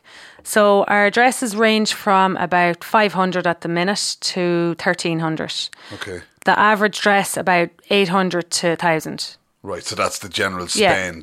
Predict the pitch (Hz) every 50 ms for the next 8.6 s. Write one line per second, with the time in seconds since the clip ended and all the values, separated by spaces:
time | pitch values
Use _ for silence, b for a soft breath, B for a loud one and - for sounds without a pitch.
0 | - - 104 82 95 92 90 87 85 - - - 110 98 95 90 82 B B B
1 | B B B B B - 151 147 147 143 143 - 151 151 151 160 185 190 - 180
2 | 175 170 147 139 135 135 143 147 147 135 123 113 107 101 101 - 113 110 107 -
3 | 127 123 113 107 - 117 110 104 - - 113 101 98 - - - 113 104 95 -
4 | - 110 98 98 104 104 98 - - - - 104 98 95 95 95 90 - - 110
5 | 107 107 101 - - - 113 101 98 92 - - 113 110 101 95 - - 101 101
6 | 104 92 98 98 90 104 107 104 101 92 90 B B B B B B 180 185 196
7 | 240 277 269 202 - - - - 127 113 107 101 - - 110 113 110 113 117 127
8 | 127 110 - 113 104 107 104 98 92 - -